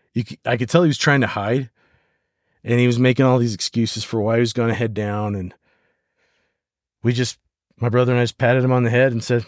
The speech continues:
"It's okay, buddy," and just kept heading up toward the summit, one foot in front of the other. You could see the drop off on the other side and all the ground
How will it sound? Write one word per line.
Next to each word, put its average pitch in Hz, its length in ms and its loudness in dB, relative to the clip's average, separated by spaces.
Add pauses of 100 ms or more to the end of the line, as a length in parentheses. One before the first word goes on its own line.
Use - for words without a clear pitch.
(120)
"It's - 120 -8
okay, 131 200 0
buddy," 90 300 -8 (1300)
and 110 180 -4
just 117 240 -2
kept - 360 -2 (440)
heading 131 260 2
up 127 100 0
toward 127 240 0
the 107 80 -4
summit, 123 380 -2 (460)
one 110 240 0
foot 117 200 0
in 104 60 -4
front 107 200 -2
of 104 40 -2
the 101 120 -2
other. - 320 -8 (1700)
You 120 120 -2
could 120 140 -2
see 135 120 4
the 113 120 0
drop 110 360 0
off 107 220 0
on 104 120 2
the 107 80 2
other 98 140 -2
side 101 420 0
and 98 140 -2
all 101 120 0
the 98 60 -2
ground 104 600 0